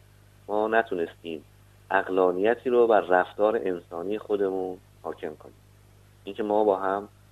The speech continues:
البته خب مثلاً در حیطهٔ حقوق یک ذره به وجود اومده. یعنی در واقع ما فلسفهٔ حقوق داریم، ما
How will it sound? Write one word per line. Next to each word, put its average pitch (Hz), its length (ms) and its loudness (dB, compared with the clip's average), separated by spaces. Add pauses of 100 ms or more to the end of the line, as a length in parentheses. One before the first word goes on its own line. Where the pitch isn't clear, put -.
(580)
البته 113 220 6
خب 131 120 2
مثلاً 117 160 -2
در 120 80 8
حیطهٔ 110 300 0
حقوق 117 340 0
یک 123 200 -2
ذره 120 420 8 (580)
به 107 60 4
وجود 101 280 2
اومده. 104 260 6
یعنی 90 220 2
در 92 140 2
واقع 92 220 -2
ما 98 240 -2 (400)
فلسفهٔ 92 400 -2
حقوق 92 440 -2
داریم، 98 400 0
ما 87 420 -6